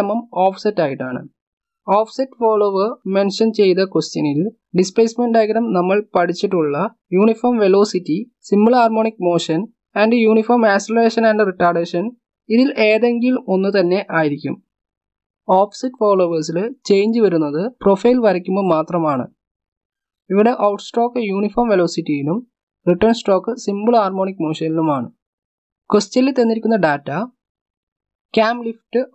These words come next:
or stroke forty M M, outstroke five A sixty degree, rest period or del delta one fifty degree, return stroke five D ninety degree,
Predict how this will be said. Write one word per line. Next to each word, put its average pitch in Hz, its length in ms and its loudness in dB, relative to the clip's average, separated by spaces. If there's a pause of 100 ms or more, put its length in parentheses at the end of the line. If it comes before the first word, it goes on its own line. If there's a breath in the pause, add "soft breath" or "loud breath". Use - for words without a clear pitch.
or 196 80 2 (240)
stroke 156 500 -2 (440)
forty 190 360 2 (140)
M 139 120 -4
M, 226 80 -4 (960)
outstroke 214 600 -2 (240)
five 220 200 0 (260)
A - 20 -4 (480)
sixty 190 360 0 (120)
degree, 156 320 -2 (960)
rest 196 420 -2 (100)
period 220 320 2 (200)
or 202 100 2 (320)
del 180 260 2 (640)
delta 180 340 2 (220)
one 214 120 -4 (300)
fifty 180 320 -2 (100)
degree, 151 300 2 (880)
return 196 360 2
stroke 208 400 -2 (380)
five 196 200 -2 (120)
D - 20 -6 (500)
ninety 180 320 -2 (100)
degree, 156 300 0